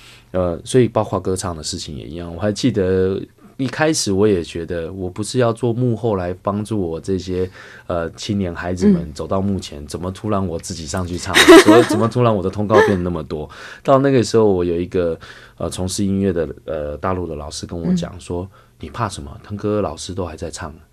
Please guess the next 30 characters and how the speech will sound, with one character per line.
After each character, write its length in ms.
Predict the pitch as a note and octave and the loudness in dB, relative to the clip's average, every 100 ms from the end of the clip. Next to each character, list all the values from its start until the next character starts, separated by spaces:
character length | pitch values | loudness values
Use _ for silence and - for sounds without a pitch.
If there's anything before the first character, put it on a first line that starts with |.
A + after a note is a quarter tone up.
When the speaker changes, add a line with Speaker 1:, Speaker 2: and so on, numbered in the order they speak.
| _ | _
Speaker 1:
他 140 | - A#2 | -10 -6
现 180 | C3 B2 | -4 -2
在 100 | A#2+ | -4
还 140 | F2+ | -4
在 100 | G#2+ | -4
上 220 | G2 F#2 | -4 -6
综 240 | F#2+ G2 F#2 | -4 -2 -2
艺 60 | |
节 180 | E2+ D2 | -6 -10
目， 220 | E2 D2+ | -10 -12
他 160 | - A#2+ | -8 -8
几 160 | A#2+ D#2 | -8 -8
岁， 220 | - F2+ | -6 -6
你 100 | D#2+ | -8
才 160 | E2 | -14
几 160 | D2+ C2 | -16 -14
岁？” 180 | - F2 - _ - | -14 -16 -18 _ 0
Speaker 2:
嗯。 280 | F#3+ E3 D#3 - | 2 2 -2 -14
Speaker 1:
在 140 | - | -12
大 160 | E3 D#3+ | -6 -6
陆 180 | D#3 C#3 | -4 -6
反 240 | - D2 E2 | -8 -12 -12
而 80 | |
看 200 | E2+ A2 | -8 -6
到 140 | G2 F#2 | -4 -6
说 180 | F#2 F2+ _ | -8 -14 _
：“对 220 | C3 F2 | -2 -2
啊， 200 | C#2 - - _ | -6 -16 -20 _
你 200 | G2 F2+ F2 | -10 -8 -6
的 400 | A#2 C3+ C#3+ | -2 -2 -2